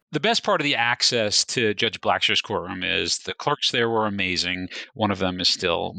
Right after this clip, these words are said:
one of my lifelong friends. We're very tight. At the time that I was in his courtroom, there were cutting-edge bankruptcy issues in front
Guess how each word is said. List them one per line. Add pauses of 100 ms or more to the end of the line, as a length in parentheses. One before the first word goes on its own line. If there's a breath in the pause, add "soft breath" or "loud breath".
one
of
my
lifelong
friends.
We're
very
tight. (140)
At
the
time
that
I
was
in
his
courtroom, (100)
there
were
cutting-edge
bankruptcy
issues
in
front